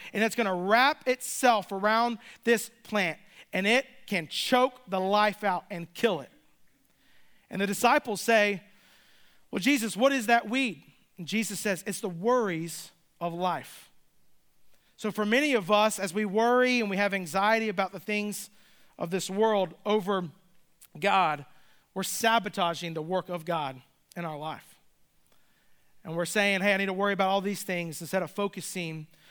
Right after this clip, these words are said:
on Jesus. So that brings me to the passage this morning in Philippians four, a very simple passage that many of us have heard in Philippians four that Paul writes to the church of Philippi.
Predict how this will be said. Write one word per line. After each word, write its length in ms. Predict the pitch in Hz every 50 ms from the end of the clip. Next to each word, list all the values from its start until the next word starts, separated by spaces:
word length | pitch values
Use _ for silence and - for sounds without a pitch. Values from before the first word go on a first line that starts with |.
| - - _ -
on 200 | 165 170 170 165
Jesus. 400 | 139 - 196 190 151 165 160 -
So 80 | -
that 140 | 185 196 196
brings 300 | 180 202 208 214 185 175
me 100 | 196 185 180
to 100 | - 180
the 80 | 165
passage 540 | - - 185 190 202 185 - - 175 147 147
this 220 | 180 180 - -
morning 480 | 175 185 196 208 202 185 175 165 160 156 - - _ - - - - - - - -
in 80 | - 165
Philippians 520 | - 202 208 220 220 220 214 196 180 -
four, 260 | - - 220 220 208
a 20 | 196
very 200 | 190 220 220 202
simple 600 | - - - 247 240 240 240 233 233 226 214 - - - - - _
passage 520 | - 226 220 226 220 - - 226 214 165
that 200 | 160 202 185 -
many 360 | 202 196 214 233 240 247 240 226
of 140 | 214 165 220
us 460 | 220 220 220 214 - - - - - _ _ _ _ _ _ _ _ _ _ - - - -
have 220 | 185 190 190 -
heard 280 | - 220 220 226 220 208
in 80 | 185
Philippians 640 | - 190 196 208 208 - 214 202 196 185 180 - - - - - - -
four 340 | - - - 233 233 220 220
that 200 | 190 202 185 -
Paul 280 | - 226 233 233 220 202
writes 400 | 190 208 214 226 233 233 - -
to 60 | -
the 80 | 208
church 280 | - - 220 220 208 -
of 60 | -
Philippi. 600 | - - 240 240 220 226 220 208 202 208 208 202